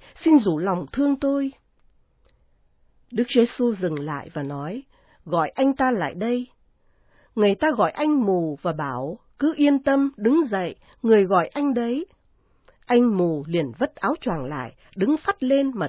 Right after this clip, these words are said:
tiến đến gần Đức Giêsu. Người hỏi: "Anh muốn tôi làm gì cho anh?" Anh mù đáp: "Thưa thầy, xin cho tôi thấy được." Người nói:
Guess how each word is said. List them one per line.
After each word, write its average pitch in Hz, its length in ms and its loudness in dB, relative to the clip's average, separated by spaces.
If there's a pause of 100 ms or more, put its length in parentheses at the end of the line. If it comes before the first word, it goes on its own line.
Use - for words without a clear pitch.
tiến 226 220 -4
đến 214 140 -2 (140)
gần 165 260 -6
Đức 214 100 -2 (100)
Giêsu. 254 460 -4 (580)
Người 202 200 0
hỏi: 170 440 -6 (340)
"Anh 285 280 0
muốn 294 220 2
tôi 302 200 2
làm 180 240 -4
gì 156 360 -4
cho 247 120 -8
anh?" 262 240 -6 (720)
Anh 208 300 -2
mù 156 240 -4
đáp: 160 200 -10 (380)
"Thưa 294 200 4
thầy, 196 440 -4
xin 277 300 2
cho 277 120 2
tôi 262 240 2
thấy 262 220 -6
được." 165 200 -6 (840)
Người 180 240 0
nói: 156 460 -6